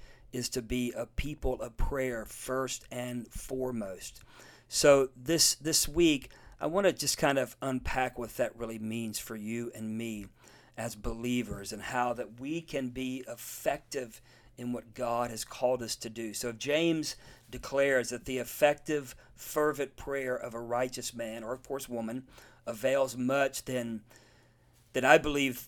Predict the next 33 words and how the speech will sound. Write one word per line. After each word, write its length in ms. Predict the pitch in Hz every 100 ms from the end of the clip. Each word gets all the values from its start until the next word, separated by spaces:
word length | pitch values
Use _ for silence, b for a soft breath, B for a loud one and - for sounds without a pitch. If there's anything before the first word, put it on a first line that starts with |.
| -
we 240 | 131 147
need 240 | 151 147 123
to 100 | 131
hear 260 | 143 147
from 220 | 131 139 123
God 340 | 123 127 127
in 80 | 120
this 220 | 113 -
hour, 400 | 120 123 107 104
even 460 | 117 147 131 135 131
over 220 | 135 131 131
these 220 | 123 123
next 420 | 131 127 - -
two 220 | - 131
weeks. 380 | 107 120 107 -
I 80 | 120
believe 300 | 120 120 110
the 100 | 110
role 340 | 107 127 127
of 80 | 117
the 60 | 107
church 420 | - 139 131 -
is 100 | 113
so 440 | - - 139 147
important. 500 | 139 131 123 120 113 - B B B B
It 100 | 123
is 100 | 120
so 260 | - 143 143
vital. 520 | 123 117 117 113 117
It 80 | 120
is 120 | 113
so 480 | - 135 135 131 117 - - -
pivotal. 580 | - 156 147 107 101